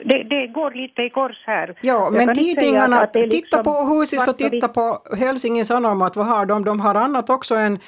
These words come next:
Speaker 2: än, än bara, bara tryckta och, och vad heter det,
Speaker 1: Ja, det kom,
Speaker 2: textmeddelande. Det är ju
Speaker 1: det,
Speaker 2: liksom,
Speaker 1: det
Speaker 2: de
Speaker 1: kom
Speaker 2: har ju
Speaker 1: lite som
Speaker 2: T V,
Speaker 1: ett
Speaker 2: de
Speaker 1: svar
Speaker 2: också.
Speaker 1: på det här.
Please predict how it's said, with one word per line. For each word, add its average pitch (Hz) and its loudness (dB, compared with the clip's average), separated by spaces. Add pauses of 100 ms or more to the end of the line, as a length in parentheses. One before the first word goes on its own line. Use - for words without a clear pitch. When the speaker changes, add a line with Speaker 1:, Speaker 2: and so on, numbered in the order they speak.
(300)
Speaker 2:
än, 208 -2
än 214 -2
bara, 208 2 (240)
bara 208 2
tryckta 196 -2
och, 185 -2
och 196 0
vad 196 0
heter 214 -4
det, 247 4
Speaker 1:
Ja, 214 0
det 196 -2
kom, 233 2
Speaker 2:
textmeddelande. 151 -2
Det 202 -4
är 233 2
ju 233 -2
Speaker 1:
det, 220 0
Speaker 2:
liksom, 269 -2
Speaker 1:
det 247 0
Speaker 2:
de 262 0
Speaker 1:
kom 277 2
Speaker 2:
har 240 2
ju 208 0
Speaker 1:
lite 226 -2
som 214 0
Speaker 2:
T 185 0
V, 170 0
Speaker 1:
ett 175 -2
Speaker 2:
de 202 -2
Speaker 1:
svar 254 2
Speaker 2:
också. 180 0
Speaker 1:
på 190 -6
det 180 -10
här. 185 -10